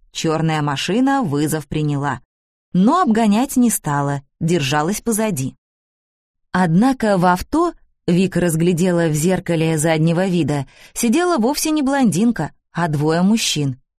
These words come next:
Девушка забеспокоилась. Ее преследуют? Но кто и зачем? Будь она трусливой барашкой, остановилась бы у первого гаишника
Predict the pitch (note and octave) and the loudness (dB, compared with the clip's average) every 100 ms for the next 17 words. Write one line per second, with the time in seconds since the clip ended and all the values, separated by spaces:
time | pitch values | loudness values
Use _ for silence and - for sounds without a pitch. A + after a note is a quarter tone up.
0 | _ _ _ D#3 D3+ E3+ D3+ - G#3 G3+ | _ _ _ -6 -2 -2 -4 -4 -4 -2
1 | G#3+ - C#4 - D3+ C#3+ D3+ E3+ - _ | -2 -6 -10 -6 -4 -2 -4 -6 -14 _
2 | _ _ - D#3+ D3 D3+ - D3+ D3 A#3 | _ _ -8 -6 -4 -6 -6 -6 -4 -4
3 | B3+ D#3+ - _ _ _ _ D#3 D#3+ D3 | -4 -4 -6 _ _ _ _ -4 -4 -4
4 | - - A#3+ F3+ C3+ B2+ C#3 - C4+ B3+ | -8 -8 -4 -4 -6 -6 -8 -8 -6 -4
5 | C3+ _ _ _ _ _ _ _ F3+ G3+ | -6 _ _ _ _ _ _ _ 0 2
6 | D#4+ C#4 C4 C4 B3 B3 A3 B3 A3+ F3 | 2 2 2 2 -2 -2 0 2 2 2
7 | D#3+ F3 C4 C4+ - D#3 C#3 - _ - | 2 0 0 -4 -4 -6 -6 -12 _ -6
8 | G3 G#3 G3 G3 F3 A#3 B3+ G#3+ E3+ G3+ | -4 -2 2 2 2 2 2 0 0 -2
9 | G#3 A#3+ A3 F#3+ F3 E3 E3+ B3+ - A#3 | 0 -2 0 0 0 0 0 -2 0 -2
10 | A3+ A3+ | 0 -4